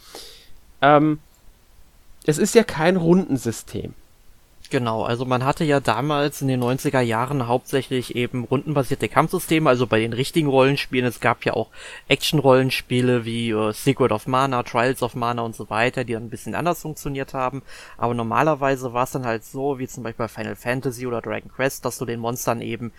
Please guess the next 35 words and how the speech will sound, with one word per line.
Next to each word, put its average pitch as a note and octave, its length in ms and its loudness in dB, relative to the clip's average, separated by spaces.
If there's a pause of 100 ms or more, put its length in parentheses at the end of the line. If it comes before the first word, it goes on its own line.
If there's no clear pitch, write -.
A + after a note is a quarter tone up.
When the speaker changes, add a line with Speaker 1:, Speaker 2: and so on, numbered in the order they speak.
(320)
Speaker 2:
gegenüberstandest D#3 1160 0
und C3 240 -4
dann B2+ 220 0
rundenweise B2 640 0
dann B2 200 0
eben A#2 220 -6
deine A#2 220 -4
Aktion B2 420 -6
getätigt G#2+ 600 -8
hast. - 260 -20 (340)
Bei B2 160 0
Tales C#3 360 2
of C#3+ 100 2
Phantasia E3 580 -2
war's D#3 220 -4
dann D#3 160 -4
so, D3+ 340 -8 (360)
ähm, C#3+ 600 -2
die B2 200 -10
haben C#3+ 180 0
dem C#3 160 -2
Kampfsystem C3+ 460 -2
auch A#2+ 100 -4
direkt A#2+ 280 -4
einen A#2 80 -8
Namen F3 200 0
gegeben, D#3+ 460 -2
das A#2+ 220 -2
Linear D3+ 420 2
Motion B2 460 -2
Battle E3+ 300 -2
System G3 640 -4
nennt D#3+ 220 -4
sich - 180 -12
das. - 320 -4